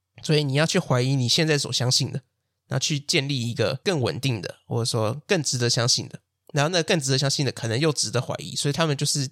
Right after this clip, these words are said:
照着这个途径不断去解构再重构他们的观念。而我认为这种或许我们可以说是批判的这种精神，其实才是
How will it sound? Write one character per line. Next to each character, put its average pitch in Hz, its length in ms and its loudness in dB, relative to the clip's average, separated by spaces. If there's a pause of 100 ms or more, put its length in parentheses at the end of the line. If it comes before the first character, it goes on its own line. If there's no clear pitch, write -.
(140)
照 151 160 2
着 120 140 -4
这 127 180 -2
个 117 340 0
途 131 300 0
径 170 260 -2 (160)
不 147 100 -4
断 151 220 2
去 135 400 0 (260)
解 - 240 0
构 151 260 4
再 139 200 2
重 107 340 -4
构 131 260 0 (500)
他 - 140 -4
们 131 120 0
的 107 300 0
观 135 320 0
念。 123 160 0 (360)
而 170 120 2
我 180 120 4
认 185 120 4
为 156 100 4
这 160 140 0
种 117 240 0
或 190 180 4
许 - 120 2
我 123 60 4
们 120 100 -2
可 127 100 2
以 - 20 0
说 123 120 2
是 123 80 -2
批 139 280 -6
判 - 260 -6 (280)
的 113 140 -2
这 151 120 -2
种 127 320 -2
精 160 240 2
神， - 320 0 (120)
其 - 180 -2
实 143 140 0
才 135 180 0
是 135 340 -2